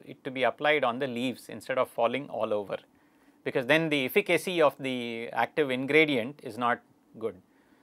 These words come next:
So, what you need to do in these systems when you are applying these herbicides or pesticides, you also need to, uh, add a wetting agent so that leaves get wet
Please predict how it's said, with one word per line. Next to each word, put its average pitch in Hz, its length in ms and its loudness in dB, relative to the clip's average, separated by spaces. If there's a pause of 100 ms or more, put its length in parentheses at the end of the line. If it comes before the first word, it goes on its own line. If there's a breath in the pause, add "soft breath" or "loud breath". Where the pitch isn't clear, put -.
(120 soft breath)
So, 165 200 6
what 151 280 6
you 220 80 0
need 208 220 -2
to 185 100 -2
do 196 200 2
in 165 220 -4
these 156 200 -2
systems 165 420 -4
when 151 160 -4
you 143 100 2
are 127 80 6
applying 175 400 2
these 151 240 -2
herbicides 139 580 -2
or - 80 -2
pesticides, 156 600 0
you 147 120 2
also 196 240 6
need 180 220 -2
to, 156 140 0
uh, 147 140 2
add 135 220 4
a 127 80 2
wetting 127 360 0
agent 131 400 -2
so 151 100 -4
that 156 200 -2
leaves 151 300 -6
get 135 260 0
wet 131 340 6